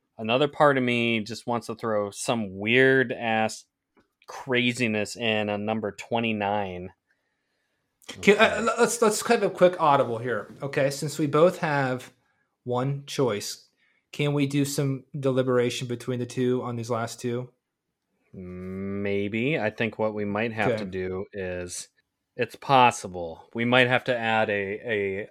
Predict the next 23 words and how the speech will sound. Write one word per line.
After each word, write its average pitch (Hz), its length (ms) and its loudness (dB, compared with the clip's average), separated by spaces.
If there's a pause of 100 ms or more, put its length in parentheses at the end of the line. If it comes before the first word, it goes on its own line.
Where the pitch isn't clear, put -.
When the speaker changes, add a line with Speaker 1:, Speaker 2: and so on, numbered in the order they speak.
Speaker 1:
a, - 40 -8
uh, 95 400 -4 (180)
a, 110 200 -8 (220)
a - 100 -20
s-, - 280 -18 (840)
a, 107 260 2
um, 95 460 -6 (140)
a 123 80 -2
bonus 135 600 4
encore 104 800 -4 (540)
just - 220 -4
to 113 60 -2
get 113 160 4
our 107 140 4
rocks 101 360 0
off. 92 460 -6
Because, 156 400 -2 (360)
dude, 202 220 0
we 208 140 4
haven't 240 260 2
even 233 260 0
done, 170 600 0 (760)
okay, 139 340 0